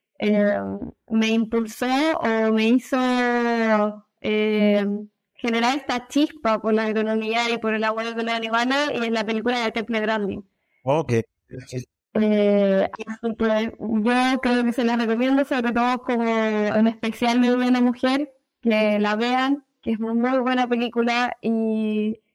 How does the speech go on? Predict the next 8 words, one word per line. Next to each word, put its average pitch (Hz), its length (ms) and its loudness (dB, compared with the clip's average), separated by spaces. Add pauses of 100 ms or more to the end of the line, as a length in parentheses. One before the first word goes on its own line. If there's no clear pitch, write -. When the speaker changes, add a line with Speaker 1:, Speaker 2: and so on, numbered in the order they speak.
(140)
Speaker 1:
enseña 269 400 0
mucho 330 320 2
de, 311 400 2
de, 285 640 2
de 226 140 2
este 269 500 -2
sentido 269 640 0
de 262 240 0